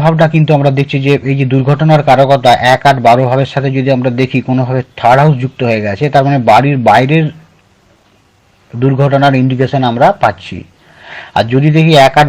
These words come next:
বারো ভাবের সাথে চতুর্থ ভাবের একটা কানেকশন থাকছে, তাহলে বাড়িতে একটা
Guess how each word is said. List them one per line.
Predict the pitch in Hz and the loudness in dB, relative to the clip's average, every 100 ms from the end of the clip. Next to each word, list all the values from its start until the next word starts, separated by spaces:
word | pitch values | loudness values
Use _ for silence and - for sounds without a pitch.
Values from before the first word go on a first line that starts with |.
| 127 | 2
বারো | 127 139 | 2 2
ভাবের | 147 143 | -2 -2
সাথে | 147 - | -6 -4
চতুর্থ | 143 156 175 175 | -4 -4 -2 2
ভাবের | 170 | 2
একটা | 139 147 | 0 -2
কানেকশন | 123 120 120 107 | -2 -2 -6 -2
থাকছে, | 101 - 151 135 | -2 -2 -4 -2
তাহলে | 131 135 101 | -2 -2 -2
বাড়িতে | 95 139 160 180 156 | -2 0 0 0 0
একটা | 151 | 0